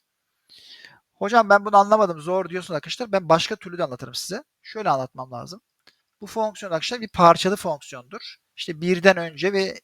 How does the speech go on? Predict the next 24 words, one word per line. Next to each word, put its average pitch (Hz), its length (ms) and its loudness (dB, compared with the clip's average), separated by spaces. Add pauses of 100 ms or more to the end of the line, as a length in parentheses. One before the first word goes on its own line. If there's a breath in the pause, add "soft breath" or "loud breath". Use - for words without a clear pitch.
birden 165 400 6
sonra 160 360 -4
diye 139 120 0
arkadaşlar. 143 420 -6 (140)
Ama 214 300 6 (380 loud breath)
fof'un 196 720 -8
grafiğini 165 640 -2
yazmak, 170 640 4
fof'un 180 540 -14
gerçekten 165 800 2 (320)
parçalı 170 480 2
olarak 139 300 -4
yazmak 160 400 4
arkadaşlar 143 480 -8
zordur. 175 480 -8 (640 soft breath)
Neden? 190 320 4 (300)
Çünkü 196 320 -18
buradaki 202 360 -4
hangi 214 380 2
sayının 196 440 -2
nereye 202 260 6
gittiğini 190 440 -6
belirlemek 175 500 2
lazım. 143 360 0